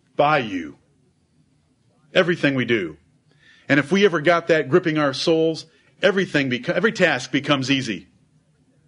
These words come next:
and pleasant because Christ is with us. How, how do you measure the love of anything? I know, I know I've taught you one thing. What will you exchange for it? Because that's the, a rule of economics.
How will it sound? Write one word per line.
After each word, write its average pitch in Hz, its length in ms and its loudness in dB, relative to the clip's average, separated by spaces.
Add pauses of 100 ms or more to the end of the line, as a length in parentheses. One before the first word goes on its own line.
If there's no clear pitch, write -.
(300)
and 131 160 -2
pleasant 135 560 0 (460)
because 135 260 2
Christ 190 380 0
is 123 120 -4
with 131 220 0
us. - 340 -8 (1900)
How, 160 200 2
how 202 180 -2
do 214 60 -4
you 175 80 -2
measure 147 240 0
the 123 80 0
love 131 160 2
of 110 80 -4
anything? 107 460 -4 (960)
I 113 120 -4
know, 135 240 0
I 120 140 -4
know 127 160 0
I've 110 120 -6
taught 127 260 -4
you 135 60 -2
one 113 180 -2
thing. 107 160 -2
What 117 140 0
will 117 100 -4
you 120 120 -2
exchange 117 480 -4
for 98 220 -4
it? 85 60 -10
Because 98 240 -8
that's 113 200 -4
the, 113 160 -12
a 113 60 -12
rule 127 180 -2
of 113 100 -2
economics. 110 640 -6